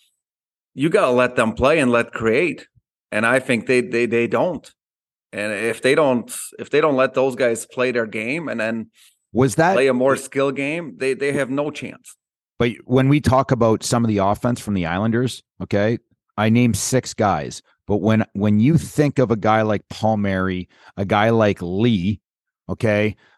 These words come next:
Speaker 2: um, even Bo Horvat, I don't look at these guys and think of these guys as speedsters, as transition guys that are just gonna be flying.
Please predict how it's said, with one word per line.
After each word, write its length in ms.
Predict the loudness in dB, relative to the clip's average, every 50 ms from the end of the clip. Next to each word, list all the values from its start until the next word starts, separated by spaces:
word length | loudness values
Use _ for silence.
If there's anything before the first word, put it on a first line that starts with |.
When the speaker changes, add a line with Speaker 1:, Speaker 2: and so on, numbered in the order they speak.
| _ _ -6
Speaker 2:
um, 640 | -4 -2 -2 -2 -2 -2 -2 -4 -4 -6 -8 -10 _ _ _ _ _ _ _ _ _ _ _ _ _
even 300 | -2 0 2 2 2 2
Bo 280 | 2 2 2 2 2 2
Horvat, 640 | 2 2 4 4 2 2 0 -6 -10 -10 -12 -14 -18 -20 _ _ _ _ _ _ _ _ _ _ _ _ _
I 100 | -4 -2
don't 260 | 0 0 0 0 -2 -4
look 340 | -2 2 2 2 2 0
at 120 | -2 -2 0
these 220 | 0 0 0 0
guys 300 | 0 0 0 0 0 -2
and 120 | -6 -8 -6 _
think 160 | -4 -2 -2
of 100 | -2 0
these 220 | 0 0 0 0 0
guys 400 | 0 0 0 0 0 0 -2 -4
as 100 | -6 -6
speedsters, 760 | -6 -6 -2 0 2 2 2 0 -2 -4 -4 -6 -4 -4 -2
as 180 | -2 -2 -2
transition 640 | -2 0 0 2 2 2 2 2 0 0 2 0 0
guys 360 | 0 -2 -4 -4 -6 -6 -4 -2
that 140 | 0 0
are 100 | 0 0
just 300 | 0 0 0 0 0 0
gonna 180 | -2 -4 -2 -4
be 140 | -4 -6 -8
flying. 800 | -8 -10 -10 -6 -2 0 2 4 4 4 4 2 2 0 -2 -4